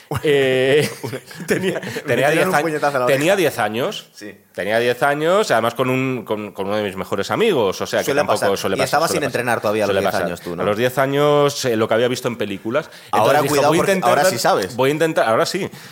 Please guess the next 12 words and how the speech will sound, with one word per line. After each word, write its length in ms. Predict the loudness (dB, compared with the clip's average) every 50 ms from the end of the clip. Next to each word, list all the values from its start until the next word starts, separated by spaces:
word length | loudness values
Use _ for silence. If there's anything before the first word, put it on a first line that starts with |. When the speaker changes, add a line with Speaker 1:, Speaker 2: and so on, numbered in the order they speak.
| -16 -4
Speaker 2:
voy 160 | 0 2 2
a 40 | 2
intentar 420 | 2 0 0 2 2 2 2 4
dar 160 | 4 4 4 4
un 360 | 2 2 2 0 0 -2 -4
puñetazo 1000 | -4 -4 -2 0 0 2 2 0 0 0 0 2 2 4 4 2 2 0 0 -2
tipo 240 | -4 -4 -4 -4 -2
película", 580 | -2 -2 -2 -4 -2 -2 0 2 2 2 2 0
y 80 | -4 -6
me 100 | -6 -4
salió 600 | -4 -4 -2 -2 0 0 0 0 0 -2 -6 -14 -12 -8
un 380 | -6 -6 -6 -8 -8 -12 -18